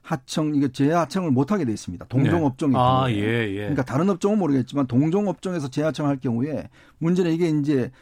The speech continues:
Speaker 1: 바로 비용 절감 삭감으로 이어지거든요.
Speaker 2: 음.
Speaker 1: 그래서 이게 그 법상 못 하게 되는데 과연 그걸 했는지의 여부.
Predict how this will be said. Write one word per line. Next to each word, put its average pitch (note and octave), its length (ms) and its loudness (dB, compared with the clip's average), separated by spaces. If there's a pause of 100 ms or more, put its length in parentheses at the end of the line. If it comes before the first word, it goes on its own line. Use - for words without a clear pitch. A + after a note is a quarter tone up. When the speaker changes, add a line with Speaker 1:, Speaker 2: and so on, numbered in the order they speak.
(140)
Speaker 1:
바로 B2+ 260 0
비용 F3+ 260 0
절감 C#3 380 0
삭감으로 C#3 420 -2
이어지거든요. F#2 540 -10
Speaker 2:
음. G#2+ 80 -4
Speaker 1:
그래서 C3 200 -2
이게 C#3 240 0
그 B2 300 -6 (260)
법상 C3 300 -2
못 C3 160 -2
하게 C#3+ 140 0
되는데 G#2 320 -6 (220)
과연 C#3 260 2
그걸 D3 140 2
했는지의 G3 500 2
여부. - 320 -10